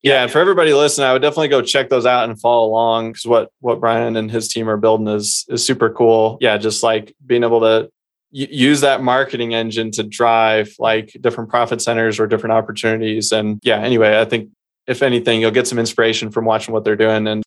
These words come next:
Speaker 1: Brian, I always, uh, enjoy our conversations and appreciate you spending some time with me today.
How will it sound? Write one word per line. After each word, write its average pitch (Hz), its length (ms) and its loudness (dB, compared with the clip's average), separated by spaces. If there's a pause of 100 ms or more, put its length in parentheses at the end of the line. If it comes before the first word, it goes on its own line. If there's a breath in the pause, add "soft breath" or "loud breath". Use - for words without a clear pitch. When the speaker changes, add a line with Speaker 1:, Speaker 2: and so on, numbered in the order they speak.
Speaker 1:
Brian, 135 240 2
I 127 60 4
always, 127 340 2
uh, 120 260 2
enjoy 127 260 0
our 120 140 2
conversations 117 840 -2
and 107 160 -2
appreciate 120 440 2
you 117 60 0
spending 117 260 -2
some 113 160 -8
time 117 200 -2
with 113 120 -4
me 117 100 -2
today. 110 320 0